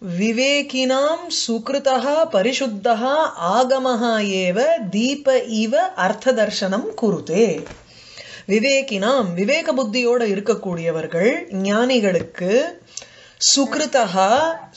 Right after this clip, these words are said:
சுக்ருதஹ, நன்கு செய்யப்பட்ட, பலவித, பல சமயம் நம்ம வந்து அபியாசம் செய்யப்பட்ட, பரிசுத்தஹ,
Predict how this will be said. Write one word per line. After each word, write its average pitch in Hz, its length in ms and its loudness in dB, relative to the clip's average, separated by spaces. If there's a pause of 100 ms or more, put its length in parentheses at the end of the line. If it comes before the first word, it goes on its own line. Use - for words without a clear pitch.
(180)
சுக்ருதஹ, 233 720 2 (100)
நன்கு 254 580 2
செய்யப்பட்ட, 226 840 2
பலவித, 254 560 2
பல 226 460 2
சமயம் 277 460 -2
நம்ம 247 240 2
வந்து 214 320 2
அபியாசம் 220 560 2
செய்யப்பட்ட, 185 840 -2 (540)
பரிசுத்தஹ, 196 960 2